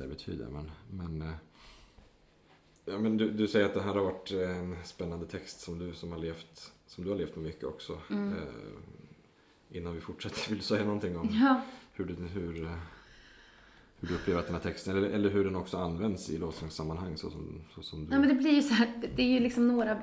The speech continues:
Speaker 2: bibelord som vi liksom håller fast vid och
Speaker 1: Ja.
Speaker 2: håller hårt vid
Speaker 1: Ja.
Speaker 2: som lovsångsledare, tänker jag.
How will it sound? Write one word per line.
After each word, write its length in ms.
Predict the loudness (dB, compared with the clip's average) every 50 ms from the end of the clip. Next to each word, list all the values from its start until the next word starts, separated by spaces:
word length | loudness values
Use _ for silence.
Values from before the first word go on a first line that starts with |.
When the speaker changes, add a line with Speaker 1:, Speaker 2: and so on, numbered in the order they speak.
| -4 0
Speaker 2:
bibelord 560 | 2 2 4 4 2 2 2 2 2 0 0 -2
som 160 | -2 -2 0
vi 120 | 0 0
liksom 460 | 0 -2 -2 -4 -4 -4 -4 -4 -2
håller 240 | 0 2 2 2 0 -2 -6 -14 -16 -12
fast 380 | -4 -2 -2 -2 -2 -2 -2
vid 120 | -2 0 2
och 60 | 2
Speaker 1:
Ja. 40 | 4
Speaker 2:
håller 120 | 4 2
hårt 320 | 4 6 6 6 6 4 0
vid 360 | 2 2 2 4 2 2 2
Speaker 1:
Ja. 180 | 2 2 2 4
Speaker 2:
som 140 | 6 6
lovsångsledare, 680 | 6 6 6 4 2 2 2 2 2 2 2 2 2 2
tänker 280 | 2 2 0 -2 -2 -4
jag. 100 | -6 -6